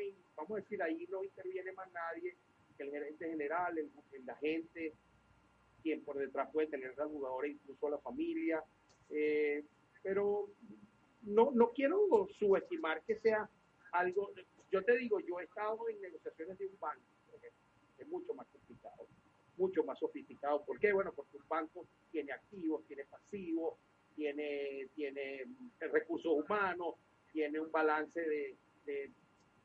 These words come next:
más de ciento veinte cuentas contables. Es simplemente un jugador. Lo que vas a tratar de valorar, eso sí,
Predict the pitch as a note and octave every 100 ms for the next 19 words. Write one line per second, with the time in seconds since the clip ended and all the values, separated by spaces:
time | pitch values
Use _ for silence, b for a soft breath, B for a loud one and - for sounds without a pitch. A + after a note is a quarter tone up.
0 | - D#4+ D3+ E3 D#3 D3 C#3+ C3+ - D3
1 | C#3+ D#3+ D3 D3 - - E3+ - - -
2 | - G3 F#3 F3 - _ _ _ - -
3 | - - D#3+ D#3+ E3+ F3 C#3+ C#3 B2 -
4 | _ _ _ _ - - C3 A#2+ - D#3+
5 | - C#3 E3 D#3+ C#3+ D#3+ G3 G3 - B2+
6 | D3 - A#2+